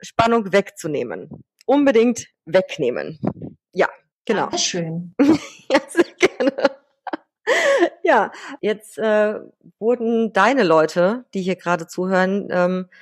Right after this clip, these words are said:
Speaker 1: mitgenommen in die Welt des, äh, wir,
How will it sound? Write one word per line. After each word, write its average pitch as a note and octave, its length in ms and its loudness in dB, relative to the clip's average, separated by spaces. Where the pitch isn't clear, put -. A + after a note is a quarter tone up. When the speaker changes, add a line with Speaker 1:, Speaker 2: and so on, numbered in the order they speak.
Speaker 1:
mitgenommen A3+ 680 2
in A3+ 180 2
die G#3+ 160 -2
Welt A3 280 4
des, G#3 280 0
äh, F3+ 40 -2
wir, F#3+ 380 0